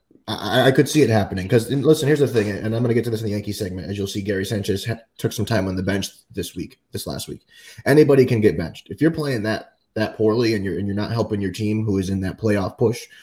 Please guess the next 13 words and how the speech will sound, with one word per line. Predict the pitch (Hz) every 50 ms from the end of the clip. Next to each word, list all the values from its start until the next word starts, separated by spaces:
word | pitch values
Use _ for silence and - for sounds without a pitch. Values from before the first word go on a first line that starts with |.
| - _ -
or | 95 98 98
has | 101 101 98 92
the, | - 98 95 92 90 87 - -
uh, | 90 92 87 87 85 - _ _ _ - - _ _ _ _ -
possibility | 127 113 110 - 107 98 101 101 104 107 107 104
of | 92 87 90
getting | 104 98 98 95 101
to | -
get | - 107 -
to | 101
that | 98 90 82 -
playoff | 117 98 90 82 - -
spot, | - - - 92 95 117 - -